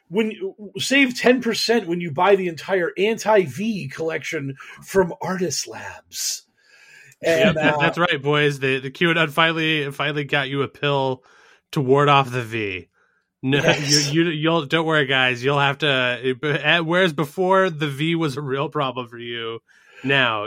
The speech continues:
Speaker 2: you, basement dwelling QAnon idiot, will no longer have to worry about having so much V in your life.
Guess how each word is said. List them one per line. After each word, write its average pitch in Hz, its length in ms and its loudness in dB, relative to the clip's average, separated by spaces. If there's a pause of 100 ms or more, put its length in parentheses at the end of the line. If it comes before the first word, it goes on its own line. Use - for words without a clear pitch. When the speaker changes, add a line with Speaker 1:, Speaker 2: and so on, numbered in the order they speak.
Speaker 2:
you, 120 420 -2
basement 127 300 -4
dwelling 131 300 0
QAnon 127 560 0
idiot, 104 480 -2
will 120 160 -2
no 127 160 -2
longer 123 200 2
have 113 160 2
to 123 80 -6
worry 117 220 0
about 107 240 -2
having 127 220 -2
so - 100 0
much 185 160 4
V 165 320 0
in 110 80 -2
your 104 160 -4
life. 101 380 -8